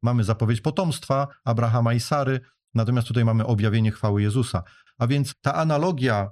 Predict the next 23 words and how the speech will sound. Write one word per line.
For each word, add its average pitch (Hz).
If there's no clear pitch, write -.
naszej 131
sceny 123
przemienienia 107
z -
Księgą 139
Rodzaju 107
jest 113
i 117
ona 117
jest 98
bardzo 135
ciekawa 117
i 95
z 90
niej 113
można 120
dużo 147
fajnych 117
wniosków 113
i 87
takich 104
duchowych 110
i 98